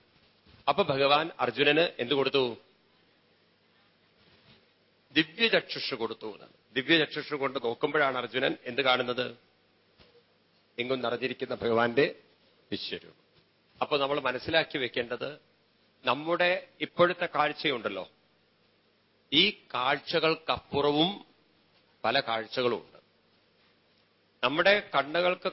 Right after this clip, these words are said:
കാണാൻ സാധിക്കുന്നതിനൊക്കെ ഒരു പരിമിതിയുണ്ട്.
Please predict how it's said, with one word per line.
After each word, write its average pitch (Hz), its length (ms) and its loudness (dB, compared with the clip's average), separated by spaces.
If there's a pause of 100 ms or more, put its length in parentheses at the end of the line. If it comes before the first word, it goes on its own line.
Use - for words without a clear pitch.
കാണാൻ 151 500 2
സാധിക്കുന്നതിനൊക്കെ 143 1040 -2
ഒരു 135 340 2 (720)
പരിമിതിയുണ്ട്. 120 680 -2